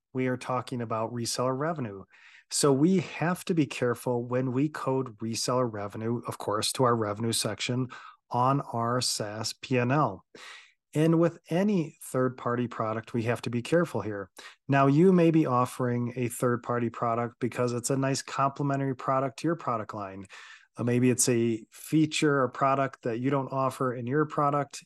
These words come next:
and then you can resell this because it's a nice fit with your product line. Or maybe you wanna go down market and there's a product that fits that niche.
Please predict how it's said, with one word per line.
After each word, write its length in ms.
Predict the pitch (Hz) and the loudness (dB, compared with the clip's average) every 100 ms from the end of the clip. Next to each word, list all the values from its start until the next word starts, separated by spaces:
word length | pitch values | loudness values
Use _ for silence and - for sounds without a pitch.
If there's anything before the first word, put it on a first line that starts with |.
| - | -8
and 140 | 120 | -2
then 120 | 120 | 0
you 140 | 117 117 | 0 -2
can 300 | - 113 110 - | -2 -4 -6 -2
resell 500 | 120 117 - 117 113 | 0 2 2 0 0
this 280 | 113 110 | 0 -2
because 420 | - 117 - 110 107 | -4 -4 -4 -4 -4
it's 160 | 104 | -4
a 60 | 113 | -6
nice 260 | 110 107 | -4 -4
fit 300 | - - 107 | -6 -4 -4
with 100 | 113 | -4
your 120 | 117 123 | -2 0
product 380 | - 175 151 | 2 2 2
line. 200 | 110 107 | -4 -4
Or 120 | 110 113 | -2 0
maybe 520 | 117 117 131 127 - - - | 0 0 0 -2 -6 -20 -6
you 160 | 139 135 | 0 2
wanna 240 | 139 139 | 2 0
go 200 | 131 143 | 2 2
down 300 | 135 139 139 | 2 0 0
market 540 | 135 151 170 131 104 131 | 0 0 -2 -4 -8 -8
and 120 | 120 | -6
there's 180 | 117 113 | -4 -4
a 40 | |
product 440 | - 117 113 110 | -4 -4 -2 -4
that 200 | - 113 | -6 -6
fits 280 | - 113 107 | -4 -2 0
that 220 | - 131 | 0 0
niche. 320 | 175 185 117 | 2 2 2